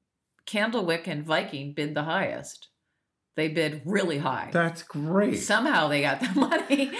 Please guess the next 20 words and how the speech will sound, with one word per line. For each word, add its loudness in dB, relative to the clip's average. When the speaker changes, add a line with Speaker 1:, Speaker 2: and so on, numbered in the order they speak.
Speaker 1:
and, 2
and 2
it 0
was -2
just -2
as -2
high 2
as, -8
I -6
mean, -4
or -2
maybe 2
slightly -2
higher. 2
They 0
might 2
have -4
bid -6
the -4
highest. -6